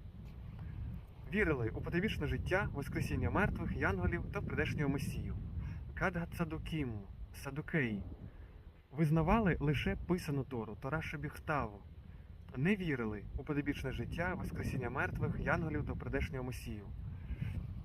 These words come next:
Кадга Ісіїм, Есеї, вели суворий, аскетичний, відокремлений спосіб життя. Вірили в близький апокаліпсис, в потойбічне життя,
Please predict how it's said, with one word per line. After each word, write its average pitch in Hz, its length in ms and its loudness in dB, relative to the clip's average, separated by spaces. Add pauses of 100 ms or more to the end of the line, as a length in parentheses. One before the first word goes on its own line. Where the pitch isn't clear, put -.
(960)
Кадга 180 480 4 (400)
Ісіїм, 156 520 2 (340)
Есеї, 127 480 2 (840)
вели 156 220 2
суворий, 165 520 -2
аскетичний, 165 640 0
відокремлений 156 580 2
спосіб 147 440 -4
життя. 123 420 -2 (540)
Вірили 151 320 2
в 123 60 0
близький 139 320 -2
апокаліпсис, 127 840 -2 (1040)
в - 40 -6
потойбічне 160 460 2
життя, 120 460 0